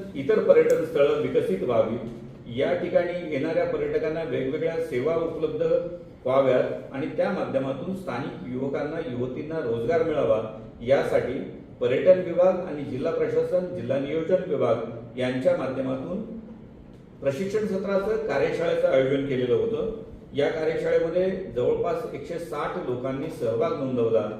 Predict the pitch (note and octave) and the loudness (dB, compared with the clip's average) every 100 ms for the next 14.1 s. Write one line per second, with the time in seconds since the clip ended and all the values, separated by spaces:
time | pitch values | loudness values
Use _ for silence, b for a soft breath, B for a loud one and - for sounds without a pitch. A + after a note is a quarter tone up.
0 | - - B2+ C3 C3+ D#3+ E3+ F#3 F3+ - | -12 -14 -10 -8 -8 -8 -4 -4 -4 -6
1 | D3 F3+ F#3 F#3 - D#3+ E3+ F3 F3+ E3 | -4 -4 -6 -8 -8 -6 -6 2 2 2
2 | D#3+ D#3 D#3 - - - - B2 A#2+ C3+ | 0 0 0 -6 -12 -18 -6 -4 -2 -2
3 | C3+ B2+ A#2+ A#2 A#2 G#2+ G#2 - - - | -2 0 2 2 4 2 2 -2 -4 -10
4 | - - B2 - - - - C3+ - - | -14 -4 2 4 4 4 2 0 2 2
5 | - D#3+ E3+ - A#2+ C3+ C#3 C#3+ D#3+ D#3+ | 0 0 -2 -4 -6 -4 -4 -4 -4 -8
6 | - - D#3+ F#3+ F#3+ D#3+ C#3 C3+ C3+ C#3+ | -8 -4 -2 0 -2 -2 -2 -2 -2 -2
7 | B2 B2 A2+ A2 G#2+ - - - B B | -2 -4 -4 -4 -4 -6 -8 -12 B B
8 | - C3+ D3+ D#3+ E3 - - D#3+ F#3 - | 0 2 2 0 -2 -4 -8 -4 -2 -2
9 | B2 C#3 D#3+ D#3 - - F3+ - D#3 D#3 | -4 0 0 0 -2 0 2 2 0 0
10 | D3+ D3+ D#3+ D#3+ C3+ C#3 C#3+ C#3 - D3+ | 0 2 4 4 2 0 0 -4 -6 -10
11 | C3 A2+ A#2 C3+ C3+ C#3 B2 C3 A#2 A2+ | -6 -4 -4 -4 -4 -4 -4 -6 -6 -6
12 | A#2 C3 C3+ C3+ E3 E3 B B B A#2 | -4 -4 -4 -2 -2 -2 B B B -4
13 | C3+ D#3 D3+ D3+ D3+ D#3 D#3 D#3 D#3+ E3 | -2 0 0 0 2 0 -2 -4 -6 -8